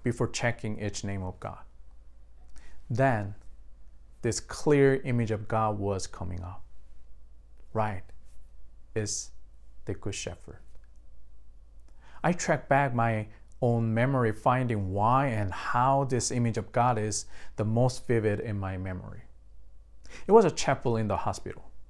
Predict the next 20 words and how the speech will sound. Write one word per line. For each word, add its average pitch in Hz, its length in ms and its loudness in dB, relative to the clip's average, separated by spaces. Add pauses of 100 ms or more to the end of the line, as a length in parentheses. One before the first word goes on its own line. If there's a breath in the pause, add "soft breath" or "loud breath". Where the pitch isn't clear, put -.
(580 loud breath)
I 127 120 6
was 151 280 6
around 123 580 2
six, - 460 -2
seven 123 600 0
years 101 220 -2
old, 98 260 -6 (1160 soft breath)
and 117 160 0
I 143 140 4
was 139 220 2
desperately 113 800 0
praying 104 460 -2
for 104 180 -4
my 90 160 -2
mom, 107 420 -2
who 123 100 -4
was 101 320 -2
diagnosed 98 640 -2
with - 100 -6
cancer. - 440 -4